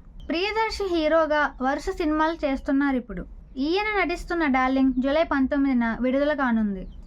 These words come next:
నభా నటేష్ హీరోయిన్ గా నటిస్తున్న ఈ చిత్రాన్ని అశ్విన్ రామ్ తెరకెక్కిస్తున్నారు. ఇక సత్యం రాజేష్ సైతం పొలిమేర సినిమాతో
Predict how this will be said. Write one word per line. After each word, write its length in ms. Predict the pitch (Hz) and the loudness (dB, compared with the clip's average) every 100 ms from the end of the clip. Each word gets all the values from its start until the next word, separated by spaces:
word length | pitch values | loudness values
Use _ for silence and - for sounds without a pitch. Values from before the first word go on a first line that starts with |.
| - | -2
నభా 320 | 262 262 370 | 2 2 2
నటేష్ 420 | 392 339 302 294 285 | 2 0 -2 -2 0
హీరోయిన్ 420 | 277 294 294 285 | 2 2 2 2
గా 60 | |
నటిస్తున్న 560 | 285 269 240 254 269 240 | 2 2 0 -4 -2 0
ఈ 140 | 233 | 0
చిత్రాన్ని 680 | 220 226 185 247 262 262 320 - - | -2 -6 -4 -2 2 2 0 -6 -6
అశ్విన్ 460 | 262 269 - 440 392 | -6 -4 -2 -2 2
రామ్ 280 | 311 285 294 | 2 2 2
తెరకెక్కిస్తున్నారు. 1000 | 302 302 330 285 269 - 262 226 185 160 - - 277 | 0 -2 -4 -4 -8 -2 0 0 -2 -8 -16 -10 -6
ఇక 380 | 311 320 277 277 - - | -2 0 0 -2 -10 -4
సత్యం 440 | 294 285 392 415 | -2 -2 -2 0
రాజేష్ 400 | 320 277 285 330 | 2 2 0 -2
సైతం 460 | 330 262 247 285 330 - - | -2 -2 -2 -4 -6 -8 -4
పొలిమేర 380 | 330 392 427 403 | -2 0 -2 -2
సినిమాతో 640 | 359 302 294 277 269 269 | -2 0 0 0 -2 -2